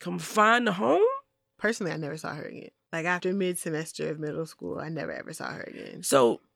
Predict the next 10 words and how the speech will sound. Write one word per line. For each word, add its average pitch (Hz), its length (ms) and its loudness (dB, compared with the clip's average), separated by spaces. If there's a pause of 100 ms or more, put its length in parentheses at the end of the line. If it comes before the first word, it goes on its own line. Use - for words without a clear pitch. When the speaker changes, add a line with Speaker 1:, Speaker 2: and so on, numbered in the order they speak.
(140)
Speaker 1:
she 240 220 0
was 262 160 6
back 226 340 6
in 320 180 8
Madison 359 640 4 (500)
from, 220 180 2
like, 233 240 2
two 302 240 4
thousand 254 800 6
and 196 420 2